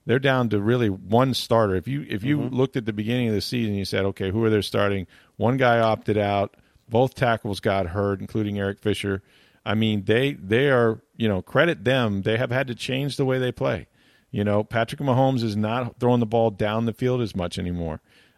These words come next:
Speaker 1: Um, he's using more quick passes. He's, you know, um, getting it out of his hands a little better.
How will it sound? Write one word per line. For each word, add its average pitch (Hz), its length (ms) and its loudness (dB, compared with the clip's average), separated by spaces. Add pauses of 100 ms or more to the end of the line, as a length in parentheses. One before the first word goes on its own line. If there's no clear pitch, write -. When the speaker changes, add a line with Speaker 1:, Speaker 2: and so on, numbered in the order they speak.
Speaker 1:
Um, 95 300 -2
he's 101 220 -4
using 107 440 -2
more 113 260 0
quick - 360 -4
passes. 113 560 -2
He's, 98 300 -8 (440)
you 101 100 -2
know, 92 340 -2
um, 87 280 -4
getting 113 260 -4
it 113 60 -2
out 110 120 0
of 107 60 -2
his 104 140 -4
hands 117 300 -2
a 101 40 -8
little 95 160 -2
better. 85 320 -4